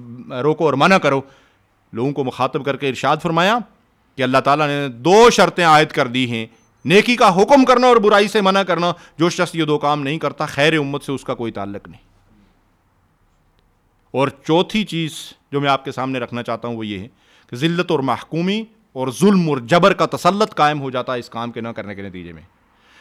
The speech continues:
نبی صلی اللہ علیہ وسلم ارشاد فرماتے ہیں، جب تم سود کا نام بدل کر کاروبار کرنے لگو گے، بیلوں کی دم پکڑ لو گے، کھیتی باڑی یعنی دنیا کمانے میں لگ جاؤ گے،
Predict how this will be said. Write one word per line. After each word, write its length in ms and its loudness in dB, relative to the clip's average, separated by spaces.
نبی 100 2
صلی 160 2
اللہ 120 4
علیہ 120 6
وسلم 220 0
ارشاد 260 2
فرماتے 340 0
ہیں، 60 -4
جب 120 -2
تم 120 -4
سود 280 -4
کا 100 2
نام 220 2
بدل 220 4
کر 160 0
کاروبار 420 4
کرنے 260 -2
لگو 280 0
گے، 120 -2
بیلوں 340 6
کی 100 -2
دم 220 2
پکڑ 260 2
لو 180 4
گے، 100 2
کھیتی 320 0
باڑی 280 4
یعنی 120 0
دنیا 260 0
کمانے 300 0
میں 120 2
لگ 60 4
جاؤ 300 4
گے، 140 2